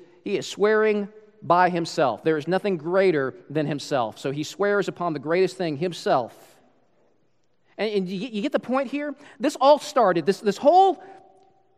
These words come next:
issue started when Abram was asking for assurance. The question is, "How will I know?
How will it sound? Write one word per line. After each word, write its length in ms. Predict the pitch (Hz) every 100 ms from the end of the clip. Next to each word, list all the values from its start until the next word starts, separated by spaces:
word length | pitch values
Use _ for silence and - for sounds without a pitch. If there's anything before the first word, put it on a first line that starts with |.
| _ _ _ _
issue 340 | 320 320 311 294
started 540 | - 294 254 190 180
when 240 | 185 196
Abram 500 | 220 302 311 311 294 - - -
was 160 | 202 -
asking 480 | 262 311 - 320 285
for 220 | 294 285
assurance. 640 | - 269 247 131 - -
The 80 | 170
question 600 | - 311 330 - 349 339 - - - _ _ _ _
is, 180 | 214 170
"How 300 | - 262 339
will 120 | 339 330
I 140 | 320
know? 340 | 311 302 160